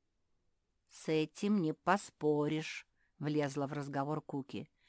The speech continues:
"Певица никак не может быть дворовой кисой.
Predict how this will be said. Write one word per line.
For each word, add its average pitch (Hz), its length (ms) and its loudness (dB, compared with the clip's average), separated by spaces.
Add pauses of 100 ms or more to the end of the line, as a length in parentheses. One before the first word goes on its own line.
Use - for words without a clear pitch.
(360)
"Певица 156 680 2
никак 180 720 4
не 170 140 4
может 160 400 2
быть 151 260 2
дворовой 160 560 2
кисой. 160 560 -4